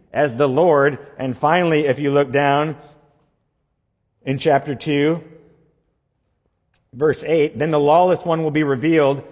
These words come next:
whom the Lord Jesus will kill with the breath of his mouth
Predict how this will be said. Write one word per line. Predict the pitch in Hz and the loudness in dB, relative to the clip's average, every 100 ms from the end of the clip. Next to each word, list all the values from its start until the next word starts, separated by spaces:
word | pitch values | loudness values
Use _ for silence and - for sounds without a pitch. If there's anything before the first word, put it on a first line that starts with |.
| - | -12
whom | 147 151 | -8 -4
the | |
Lord | 135 156 170 | 2 2 2
Jesus | 123 160 143 143 | 0 -2 -2 -4
will | 143 143 | -2 -2
kill | - 156 | 0 0
with | 156 151 | 0 -2
the | 135 | -4
breath | 101 127 165 180 | -2 2 2 2
of | 190 151 | -4 -2
his | 170 135 | -6 -2
mouth | 143 143 | 2 2